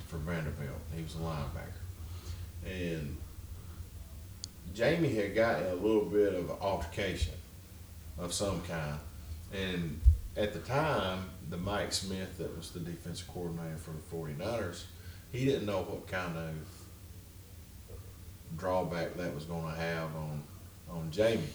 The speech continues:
So he came to see me. I mean, I'd done two twenty-five bench for him.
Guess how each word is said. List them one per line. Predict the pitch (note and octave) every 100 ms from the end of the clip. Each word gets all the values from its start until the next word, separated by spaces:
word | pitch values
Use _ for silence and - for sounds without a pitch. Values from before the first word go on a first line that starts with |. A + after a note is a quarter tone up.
| - - - - - - - - -
So | G#2 F#2+
he | A2
came | A2+ A2 F2+
to | F2
see | - F2+
me. | F2+ G#2+ F2 D#2+ - -
I |
mean, | F2 F2
I'd | F2 E2+
done | E2+ F2 E2 D#2 - - -
two | - G#2 G2+
twenty-five | G#2 G2 F#2 G2+ F#2+ F2
bench | F#2+ G#2 G#2 G2+
for | - G2+ G2+ G2+
him. | G2